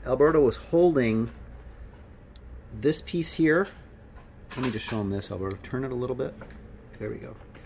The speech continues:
So this piece was coming out of that hose,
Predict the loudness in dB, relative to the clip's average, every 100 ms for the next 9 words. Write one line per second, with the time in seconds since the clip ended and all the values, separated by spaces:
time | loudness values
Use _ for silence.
0 | -20 -18 -12 -2 -2 2 2 2 0 -2
1 | -2 -2 -4 -6 -2 -2 0 2 2 0
2 | -2 -8 -4 -4 -4 -4 -2 -4 -6